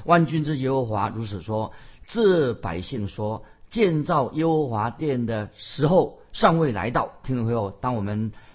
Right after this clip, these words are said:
翻到尼希米记的时候啊，读尼希米的时候，就看到重建耶路撒冷城墙的时候啊，也是遇到什么？反对的势力啊，有人阻挡。他们重建圣殿的时候，同样有人在反对，因此百姓就是说：“哎呀，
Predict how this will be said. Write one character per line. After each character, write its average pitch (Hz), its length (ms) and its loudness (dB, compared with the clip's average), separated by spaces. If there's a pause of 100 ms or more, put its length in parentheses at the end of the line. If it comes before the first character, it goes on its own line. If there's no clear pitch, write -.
翻 131 240 -2
到 113 200 -2
尼 120 160 -4
希 123 180 -6
米 98 180 -2
记 123 200 -6
的 110 120 -4
时 104 120 -6
候 104 140 -2
啊， 80 320 -8
读 123 180 -6
尼 113 140 -4
希 123 100 -4
米 98 80 -6
的 92 60 -10
时 92 60 -10
候， 87 80 -8 (160)
就 165 100 2
看 156 220 0
到 131 180 -2 (200)
重 180 320 2
建 202 240 2
耶 160 100 0
路 156 140 -2
撒 147 160 -4
冷 113 160 -2
城 127 180 -4
墙 127 160 -2
的 110 80 -2
时 - 120 -10
候 85 60 -6
啊， 76 60 -10 (160)
也 160 220 6
是 180 360 -2
遇 196 140 -2
到 156 120 2
什 104 100 -6
么？ 101 140 -4 (200)
反 131 240 0
对 170 400 0
的 131 80 -4
势 175 220 -4
力 143 300 -4
啊， 82 120 -10
有 110 140 -2
人 156 160 2
阻 147 200 -4
挡。 - 220 -4 (140)
他 - 160 -2
们 170 260 0 (300)
重 180 200 4
建 185 140 4
圣 180 180 -2
殿 160 140 -2
的 139 100 -4
时 151 120 -4
候， 135 180 -4 (140)
同 190 160 2
样 - 220 -2 (200)
有 127 140 2
人 147 120 2
在 151 80 -2
反 95 220 -6
对， 123 240 -4 (260)
因 175 160 0
此 135 140 -4
百 101 180 0
姓 127 220 -2
就 127 100 -4
是 113 60 -6
说 117 200 -6
：“哎 147 100 -2
呀， 143 140 0